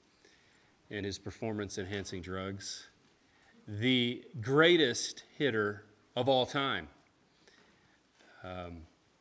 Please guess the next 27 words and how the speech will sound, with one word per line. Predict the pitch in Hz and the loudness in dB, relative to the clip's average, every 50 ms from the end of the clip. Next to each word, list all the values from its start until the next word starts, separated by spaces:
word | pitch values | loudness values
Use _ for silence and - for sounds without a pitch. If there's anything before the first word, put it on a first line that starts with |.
| _ - - | _ -14 -14
feared. | - - - - 180 180 175 151 110 85 - - - - - - _ _ _ _ _ _ _ _ _ _ _ _ _ _ _ _ _ _ _ _ _ _ _ _ _ _ _ _ _ _ _ _ _ _ _ _ _ _ _ _ _ _ _ _ _ _ _ _ _ - | -12 -4 2 6 8 10 10 10 8 6 0 -6 -14 -20 -20 -20 _ _ _ _ _ _ _ _ _ _ _ _ _ _ _ _ _ _ _ _ _ _ _ _ _ _ _ _ _ _ _ _ _ _ _ _ _ _ _ _ _ _ _ _ _ _ _ _ _ -2
Ironically, | 117 120 127 131 139 147 143 143 143 131 | 0 2 4 4 4 2 2 2 0 0
Greg | 120 127 127 127 120 | 2 2 2 2 2
Maddux | 123 123 127 127 127 - | 0 0 -2 -2 -2 -2
said | - - 131 123 | -2 -2 -2 -2
he's | 117 131 127 123 117 117 | -2 -2 -2 -2 -2 -4
the | 127 123 | -2 0
easiest | 143 135 135 120 123 120 117 113 107 - - - - - _ _ - - _ _ - | 2 2 2 2 0 0 -2 -2 -2 -6 -10 -14 -18 -20 _ _ -20 -20 _ _ -4
hitter | - 151 156 135 131 120 113 | 2 4 4 6 6 4 2
to | - - 127 | 0 -2 -4
pitch | 104 - 160 175 160 - - | 0 2 2 2 2 0 -4
to | - 117 104 104 107 113 - - - - - - - - - - - - - - - - _ _ | -4 -2 0 0 0 -2 -6 -10 -18 -20 -20 -20 -20 -20 -20 -20 -20 -20 -20 -20 -20 -20 _ _
because | - 117 - 135 123 113 | -6 -2 0 0 2 2
all | 135 131 135 | 2 2 4
you | 131 127 | 4 4
have | 135 131 123 | 2 0 0
to | - 143 | 0 0
do | 127 131 135 | 0 2 2
is | 131 113 | 0 0
walk | 120 127 165 180 180 - | 2 2 2 2 2 2
him. | 139 92 78 - - - _ _ _ _ _ _ _ _ _ _ _ _ _ _ _ _ _ _ _ _ _ _ _ _ _ _ _ _ _ _ _ _ | -2 -4 -6 -8 -16 -20 _ _ _ _ _ _ _ _ _ _ _ _ _ _ _ _ _ _ _ _ _ _ _ _ _ _ _ _ _ _ _ _
So | - - - 196 214 233 | 2 8 10 10 12 12
intimidating | 220 202 - 214 214 214 202 175 151 135 127 135 139 139 131 127 | 10 8 8 6 6 8 8 8 8 6 6 6 4 2 2 2
was | 127 139 139 135 135 127 117 - - - - - | 4 4 6 6 4 4 4 2 0 0 -2 -2
Barry | 127 131 151 156 160 151 | 4 8 8 10 10 8
Bonds | 131 143 147 151 135 120 120 113 - | 8 6 4 4 2 2 0 0 2
that | 139 135 131 127 123 123 - - - - | 2 4 4 4 4 2 -2 -8 -18 -20